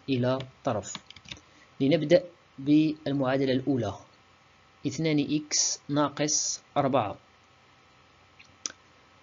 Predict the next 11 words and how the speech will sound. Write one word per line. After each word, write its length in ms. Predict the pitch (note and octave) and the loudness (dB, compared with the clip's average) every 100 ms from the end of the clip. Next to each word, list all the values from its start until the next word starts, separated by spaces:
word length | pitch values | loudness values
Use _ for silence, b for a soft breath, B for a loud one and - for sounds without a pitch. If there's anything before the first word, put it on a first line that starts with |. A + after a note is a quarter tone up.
| - - _ _ _ _ _ _ - D#3 | -20 -20 _ _ _ _ _ _ -4 2
المجهول 600 | E3 E3+ C#3 D3+ D3+ B2+ | 4 4 4 6 6 6
هو 200 | B2 B2+ | 6 4
إكس 680 | C#3+ D#3+ - - - - - - - - - - - - - - - - - - - - | 2 0 2 4 4 2 -4 -20 -20 -20 -20 -20 -20 -20 -20 -20 -20 -20 -20 -20 -20 4
والمعلوم 1300 | D3 D3 - - - - _ C#3+ C#3 A#2 B2 D3 C3+ | 8 8 6 -8 -20 -20 _ 0 2 4 4 4 4
في 240 | C3 C3 | 0 0
هذه 580 | B2+ D3 C3+ B2+ C3 B2+ C3 | 2 2 2 0 2 0 -4
الحالة 440 | B2+ - C3+ C3+ | -10 -4 -2 0
هو 200 | B2 C3 | 0 0
ناقص 540 | C3 B2 C3 C3+ - - C#3 | 0 -2 -4 -6 -6 -6 -6
أربعة. 460 | B2+ A#2 G#2 F2 - - - - - - - _ _ - | -4 -4 -6 -8 -20 -20 -20 -20 -20 -20 -20 _ _ -2
لإزالة 520 | D#3 E3+ C#3+ D#3+ | 0 2 2 2